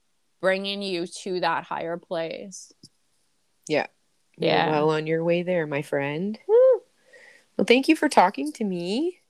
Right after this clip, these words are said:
Speaker 1: Thank you.
Speaker 2: And coming on and being so vulnerable. And, um, I look,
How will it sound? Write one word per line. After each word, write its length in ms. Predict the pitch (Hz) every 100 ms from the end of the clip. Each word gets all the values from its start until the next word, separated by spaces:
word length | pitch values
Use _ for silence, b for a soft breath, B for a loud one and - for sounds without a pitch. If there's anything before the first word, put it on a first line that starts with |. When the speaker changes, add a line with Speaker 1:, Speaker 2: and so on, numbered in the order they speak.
| _
Speaker 1:
Thank 320 | 226 269 330 240
you. 840 | 233 277 359 330 262 202 180 185 -
Speaker 2:
And 120 | 180
coming 280 | 196 190 180
on 200 | 170 202
and 140 | 214
being 220 | 190 185
so 200 | 196 220
vulnerable. 960 | 220 185 170 170 170 170 165 170 196 226
And, 300 | 190 170 170
um, 440 | 151 151 151 151 -
I 100 | 160
look, 200 | 170